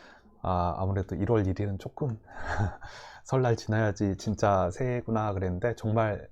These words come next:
이제 새해가 됐네요. 그리고 이제 새해 계획 세우셨나요? 아직 못 세우셨다면 얼른 얼른 세우세요. 네, 이월 가기 전까지 세워보시는 게 좋고요. 저도 올해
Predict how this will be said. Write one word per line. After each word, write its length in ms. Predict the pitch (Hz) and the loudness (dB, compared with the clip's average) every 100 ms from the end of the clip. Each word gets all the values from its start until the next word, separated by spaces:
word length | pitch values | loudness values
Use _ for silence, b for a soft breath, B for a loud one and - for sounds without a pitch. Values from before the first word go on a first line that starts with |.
| - | -10
이제 240 | 90 87 | -2 -2
새해가 680 | - 120 113 101 92 87 85 | 0 0 2 2 2 2 0
됐네요. 400 | 98 92 85 90 - - B B B B B B | 0 0 0 -4 -10 -20 B B B B B B
그리고 140 | - 110 | 2 6
이제 200 | 107 101 | 6 6
새해 360 | 160 131 110 | 6 4 2
계획 340 | - 98 87 - _ _ _ _ - | 0 0 -2 -6 _ _ _ _ -20
세우셨나요? 640 | - 131 113 120 110 101 | -6 -4 -2 -2 0 0
아직 200 | 107 113 156 | 2 2 2
못 200 | 143 120 | 4 2
세우셨다면 680 | - - 143 139 131 135 131 | 0 -4 2 2 2 0 4
얼른 220 | 117 123 | 4 4
얼른 300 | 131 113 117 | 2 2 0
세우세요. 500 | 110 143 139 101 107 - | 0 -2 -2 -4 -4 -6
네, 140 | 92 98 | -4 2
이월 340 | 117 123 110 | 6 6 4
가기 280 | - 98 101 | 0 -2 0
전까지 500 | 92 92 98 95 98 | -2 0 -2 -2 -4
세워보시는 600 | 110 131 113 95 110 101 | 0 0 0 -2 -2 -4
게 100 | 98 | -4
좋고요. 360 | - - 110 107 - | -8 -8 -8 -8 -6
저도 240 | 101 101 98 | -2 0 2
올해 260 | 104 104 | 2 0